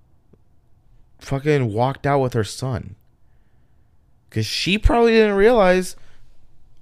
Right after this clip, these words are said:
"Oh, this is a concert of all college kids,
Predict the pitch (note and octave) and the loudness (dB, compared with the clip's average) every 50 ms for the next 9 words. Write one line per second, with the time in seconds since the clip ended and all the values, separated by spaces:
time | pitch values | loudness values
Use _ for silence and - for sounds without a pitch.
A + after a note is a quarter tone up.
0 | - - - - - - - - - - D#3 F#3+ G#3+ F3+ C3 G#2 F2+ F2+ - - | -20 -20 -20 -20 -20 -12 -8 -6 2 6 8 10 10 10 8 6 4 0 -4 -10
1 | - - - - - - - - - - - - - - - _ - B2+ D#3+ - | -12 -12 -12 -14 -14 -16 -18 -20 -20 -20 -20 -20 -20 -20 -20 _ -2 -2 -2 0
2 | - A3 G#3+ G3 F3 - - D#3 D#3 - - - - D#3 D3+ D#3+ E3+ E3 - - | 2 2 2 2 0 0 0 0 0 -2 -6 -6 -4 -2 -2 -2 -2 -4 -6 -4
3 | - C3+ C3 B2 - A2 A#2 A2 G#2 - - F2+ A2 C#3+ D#3+ - - D#3 C#3+ B2 | -2 -2 -2 -2 -2 -2 -2 -2 -2 -4 -2 0 0 0 0 0 0 4 4 4
4 | A2+ G#2 G2 - - - - F#2 F2 F2 F#2+ G2+ - - | 4 4 2 -2 -8 -8 -4 -2 -2 -2 -2 -4 -8 -14